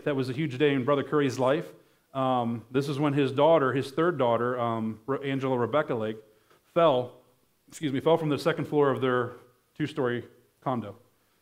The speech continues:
I think it was a townhouse, actually. And, uh, he says he remembers that day. He said he was he was upstairs in his office, he was studying the Word, and he said he just heard this crash, and he was like, this boom, you know, and he was like, "What was that?" He ran down,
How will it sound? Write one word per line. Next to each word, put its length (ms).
I 60
think 140
it 20
was 100
a 160
townhouse, 320
actually. 360
And, 220
uh, 180
he 60
says 180
he 80
remembers 460
that 220
day. 180
He 80
said 140
he 80
was 180
he 60
was 120
upstairs 540
in 160
his 260
office, 440
he 80
was 180
studying 320
the 80
Word, 320
and 160
he 60
said 160
he 120
just 200
heard 220
this 400
crash, 800
and 120
he 80
was 100
like, 160
this 100
boom, 540
you 60
know, 60
and 80
he 60
was 60
like, 100
"What 140
was 140
that?" 80
He 80
ran 260
down, 300